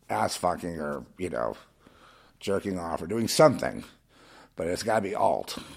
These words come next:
or it, you're gonna get demerits. We're gonna count you down.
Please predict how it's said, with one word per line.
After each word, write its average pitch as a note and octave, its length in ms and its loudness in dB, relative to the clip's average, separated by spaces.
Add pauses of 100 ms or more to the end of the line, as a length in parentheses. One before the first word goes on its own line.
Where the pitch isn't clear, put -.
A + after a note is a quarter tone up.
(160)
or - 360 -2
it, - 260 10 (160)
you're G#2 140 -6
gonna A2 140 2
get B2 140 2
demerits. C#3+ 680 4 (1000)
We're F2+ 140 -6
gonna A#2 160 4
count B2+ 320 6
you D#3+ 80 4
down. D#3+ 400 8